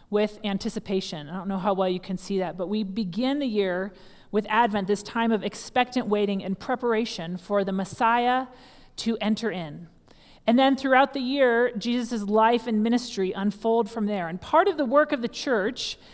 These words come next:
is to retell Jesus' life and ministry, the inauguration of the kingdom of God, until he returns. And so we retell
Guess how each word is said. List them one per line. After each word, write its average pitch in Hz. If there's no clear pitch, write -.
is 262
to -
retell 302
Jesus' 240
life 233
and 220
ministry, 247
the 196
inauguration 240
of 202
the 214
kingdom 240
of 190
God, 196
until 285
he 247
returns. 240
And 196
so 262
we 285
retell 254